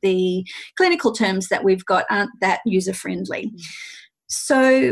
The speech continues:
Speaker 1: what I've done is I have created some, um, descriptions of the different attachment styles.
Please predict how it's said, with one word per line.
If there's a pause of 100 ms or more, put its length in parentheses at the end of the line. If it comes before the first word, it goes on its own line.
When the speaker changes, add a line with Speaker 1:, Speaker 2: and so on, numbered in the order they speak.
Speaker 1:
what
I've
done
is
I
have
created
some, (200)
um,
descriptions
of
the
different (200)
attachment
styles.